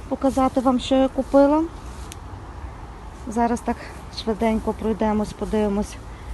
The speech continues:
що у мене тут ще росте. Он тюльпанчики такі. Таке, м, гарне поєднання жовтого з червоним.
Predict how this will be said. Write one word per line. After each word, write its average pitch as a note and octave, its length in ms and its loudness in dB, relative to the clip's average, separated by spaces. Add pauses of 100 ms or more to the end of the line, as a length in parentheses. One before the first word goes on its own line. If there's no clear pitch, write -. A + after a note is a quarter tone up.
(480)
що A3+ 180 2
у A3 60 6
мене A3 300 2
тут A3 160 -4
ще G#3 280 0
росте. G#3 380 0
Он G3 180 0 (920)
тюльпанчики A#3 640 2
такі. B3+ 360 2 (880)
Таке, A3+ 240 4 (580)
м, G#3+ 340 2 (220)
гарне G#3 460 2
поєднання G3 680 2
жовтого G3 520 -2
з - 140 -8
червоним. G3 540 0